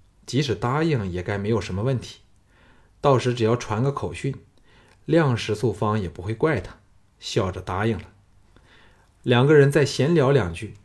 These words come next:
金老大识趣儿地告退。项少龙送他出门时，出乎意料之外，二王子田健在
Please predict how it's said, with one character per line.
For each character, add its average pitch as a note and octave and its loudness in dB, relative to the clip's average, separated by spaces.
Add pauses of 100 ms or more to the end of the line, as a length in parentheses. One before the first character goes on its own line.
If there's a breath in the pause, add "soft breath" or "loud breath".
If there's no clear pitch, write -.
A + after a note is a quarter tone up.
(400)
金 B2+ 2
老 G#2 0
大 A2 0
识 G#2+ -6
趣 - 0
儿 D3 4
地 F#2+ -8
告 G2+ -6
退。 C#3 -8 (1040 soft breath)
项 E3 2
少 C3 2
龙 A2 0
送 D3+ -2
他 A#2+ 0
出 D#3 -2
门 G#2 0
时， - -6 (480)
出 C3 4
乎 B2+ 4
意 C3+ 2
料 A#2 4
之 A2 -2
外， C3+ -2 (800 soft breath)
二 D#3 6
王 A2+ 2
子 F#2+ -6
田 G#2 -4
健 E3+ 2 (420)
在 G2+ 0